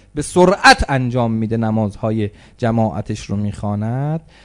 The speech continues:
سال دهم هجری جبرئیل نازل شد: یا رسول الله، امسال زن و مرد، پیر و جوان، معلول،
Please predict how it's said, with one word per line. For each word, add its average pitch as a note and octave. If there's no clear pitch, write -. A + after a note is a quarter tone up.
سال B2
دهم A#2
هجری G#2
جبرئیل G2+
نازل A2
شد: D3
یا G#2
رسول G2
الله، F#2
امسال G#2
زن A#2+
و C3
مرد، A2
پیر B2+
و C3
جوان، G2+
معلول، G#2+